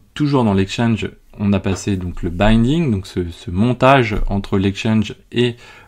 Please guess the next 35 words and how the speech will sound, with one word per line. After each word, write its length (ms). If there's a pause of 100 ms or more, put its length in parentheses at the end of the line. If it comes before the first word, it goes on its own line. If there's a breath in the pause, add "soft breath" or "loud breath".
euh, 400
la 200
queue. 300 (360 loud breath)
Derrière, 520
on 220
a, 280 (300 soft breath)
euh, 80
ce 100
qu'on 140
appelle 300
une 140
routing 520
key. 200 (400 loud breath)
Donc 120
la 100
routing 340
key, 300
elle, 380
elle 120
se 160
situe 460
au 140
niveau 240
des 80
messages. 400
C'est 200
un 120
élément 320
qui 120
est 40
déposé 520
au 40
niveau 260
du 100
message, 560